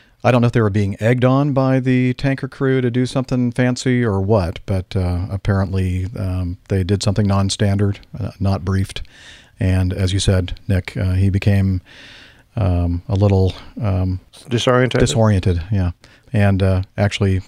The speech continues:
Speaker 1: pulled into the tanker when he should have, uh, pushed the other direction. So, very sad. Um,
Speaker 2: Yeah. Yeah,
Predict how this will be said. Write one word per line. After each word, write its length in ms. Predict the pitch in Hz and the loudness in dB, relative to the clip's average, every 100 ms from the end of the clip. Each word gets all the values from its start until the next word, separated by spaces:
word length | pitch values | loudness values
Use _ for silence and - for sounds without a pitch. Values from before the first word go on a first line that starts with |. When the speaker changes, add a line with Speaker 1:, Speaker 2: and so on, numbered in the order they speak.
| _ | _
Speaker 1:
pulled 320 | - 113 101 98 | 2 4 4 4
into 500 | 98 95 - 92 90 | 4 2 2 2 0
the 80 | |
tanker 380 | 90 101 95 92 | 0 0 0 -2
when 160 | 90 92 | -2 -2
he 60 | |
should 180 | 87 95 | -2 -2
have, 260 | 90 90 - - - | -4 -6 -12 -20 -10
uh, 200 | 104 104 - | -8 -8 -2
pushed 280 | 101 - - | -4 -2 -6
the 80 | |
other 140 | 87 87 | -6 -6
direction. 520 | 90 87 - 95 98 | -8 -8 -8 -10 -10
So, 220 | - 101 98 - - - - - - - _ _ - | -10 -8 -10 -14 -20 -20 -20 -20 -20 -20 _ _ 0
very 180 | 117 | 2
sad. 320 | 101 80 - - - - _ _ _ _ - | 2 -2 -6 -12 -16 -20 _ _ _ _ -10
Um, 340 | - 80 - - | -10 -10 -12 -6
Speaker 2:
Yeah. 200 | 131 - - _ _ _ - | -4 -4 -6 _ _ _ -4
Yeah, 160 | 95 | -4